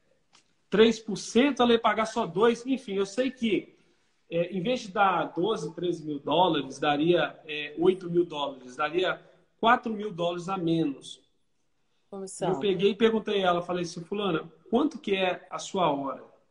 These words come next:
Speaker 1: de trabalho?" Ela não teve resposta. Eu falei, falei assim, "Olha, se eu te desse quinhentos dólares pra você conversar comigo... é, meia hora,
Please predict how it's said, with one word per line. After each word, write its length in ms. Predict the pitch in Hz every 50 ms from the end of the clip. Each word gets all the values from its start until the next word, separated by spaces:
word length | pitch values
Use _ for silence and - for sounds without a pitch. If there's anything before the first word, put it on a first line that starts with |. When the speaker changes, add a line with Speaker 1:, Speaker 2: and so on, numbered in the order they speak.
| _ _
Speaker 1:
de 120 | 135 147 139
trabalho?" 560 | - 156 147 139 - 123 113 113 110 113 - _ _ _ _ _ -
Ela 160 | 143 151 175
não 120 | 190 196
teve 240 | 185 - 208 196 196 196
resposta. 500 | 202 196 202 - - 147 135 - - 170
Eu 40 |
falei, 180 | - 185 180 175
falei 180 | - 190 180 170
assim, 140 | - -
"Olha, 280 | 202 180 147 139 - - - - _ _ _ _ _ _ _ _ _ _
se 260 | - - - - 233
eu 140 | 254 277 269
te 100 | - 240
desse 320 | 196 220 233 226 - -
quinhentos 480 | - 226 226 233 262 285 269 - 240 196
dólares 460 | 185 185 165 151 139 135 - - -
pra 140 | - - 180
você 260 | 175 175 160 - 190 180
conversar 460 | - 185 175 175 160 170 - 170 170
comigo... 680 | 180 170 170 165 170 170 160 160 160 160 156 - - - _ _ _ _ -
é, 920 | 165 160 160 156 156 156 151 156 151 151 147 147 147 143 143 139 135 - - _ _ _ _ _ _ _ _ _ _ _ _ _ _
meia 400 | 160 165 190 226 262 269 247 208 170
hora, 360 | 151 143 135 131 - 120